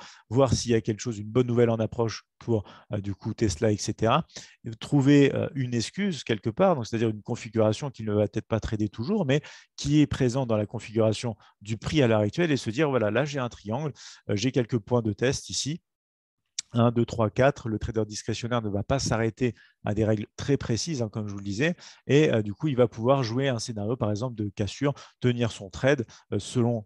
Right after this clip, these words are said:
bien sûr, une approche qui est un peu discrétionnaire aussi. Donc, il va pas forcément toujours le faire de la même manière.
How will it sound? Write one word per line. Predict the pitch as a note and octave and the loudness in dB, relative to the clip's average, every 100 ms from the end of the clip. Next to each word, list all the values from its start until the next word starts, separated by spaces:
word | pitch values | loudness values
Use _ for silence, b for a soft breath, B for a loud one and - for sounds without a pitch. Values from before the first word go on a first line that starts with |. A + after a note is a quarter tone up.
| - | -10
bien | G#2 G2+ | -8 -6
sûr, | A2+ G#2+ A#2+ | -6 -6 -4
une | G#2+ | -4
approche | - A2+ - | -2 -2 -2
qui | G#2+ | -6
est | |
un | |
peu | F#2+ G2+ | -6 -8
discrétionnaire | G2 - A2 G#2+ G#2 | -8 -8 -8 -4 -2
aussi. | G2+ - | -2 -4
Donc, | D#3+ A2 - B B B | -6 -6 -10 B B B
il | |
va | A2 | 0
pas | G#2+ B2 | 2 2
forcément | A#2 - A#2+ A#2 A2 | 0 -4 -4 -4 -6
toujours | A2+ A#2 A2+ | -4 0 2
le | |
faire | G#2 G#2+ | 2 -2
de | |
la | G#2+ | -2
même | G#2+ G#2+ | -4 -4
manière. | G#2+ A#2 F#3+ | -4 -2 -2